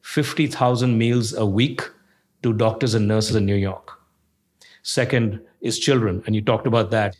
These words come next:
Our partnership with U S D A, recognized by the White House, where we've pledged to serve freshly prepared, wholesome meals to children, beginning in the state of Ohio and beyond.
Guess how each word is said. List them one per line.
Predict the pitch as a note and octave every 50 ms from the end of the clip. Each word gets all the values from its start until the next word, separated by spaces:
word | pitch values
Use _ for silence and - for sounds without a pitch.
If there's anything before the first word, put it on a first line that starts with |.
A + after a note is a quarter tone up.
| _ _ -
Our | A2+ A2 A2
partnership | G#2+ - B2+ A#2 A2 - C3+ B2 - B2+ A2
with | A2 G#2
U | G#2 A2 A#2 A2+
S | G#2+ -
D | - C#3 C#3 C#3
A, | C3
recognized | A#2+ A#2 A#2 - A#2+ A#2+ A#2 A2+ G#2+ G2
by | A2+ G#2+
the | G2+ G2
White | G2+ A2 A#2 A#2+ A#2
House, | B2 A#2+ A2+ A2+ A2 - - - - _ - - - - - _
where | - B2 B2+ B2
we've | B2 A#2+ A#2 G#2+ - - - - - _ _ _
pledged | - C#3 C#3 C3 C3+ -
to | - B2
serve | A2+ - - C3+ B2+ A#2+ A2 G2 F#2 F2+ - - - - - _ _
freshly | _ - - - - D3+ D#3 C3+ - - D#3
prepared, | C#3 C#3+ C3 C3+ C3 B2 B2 B2 A2+
wholesome | G#2 - - - C3+ C3+ C3 C3 - - C3 B2+ A#2+ A#2 A2+ - - - _
meals | - A#2+ A#2 B2 C3 C3+ C3 B2+ C3 -
to | - A#2+ G#2+ -
children, | - - - D#3+ D#3 D3 A2+ F#2+ F2+ E2 D#2+ D#2+ - - _ _ _ _ _
beginning | B2 B2+ A#2+ C3 B2+ B2+
in | B2+
the | A2+ A2
state | - - B2+ A#2 A#2
of | A2 - -
Ohio | A#2+ A2+ G#2 F2+ A2+ A2 G#2+ A#2 A#2 A#2 A2+ A2 A2+ - - - - -
and | G#2+ G#2+ G2
beyond. | G#2 G2+ G2 F#2 E2+ D#2 D#2+ D#2+ -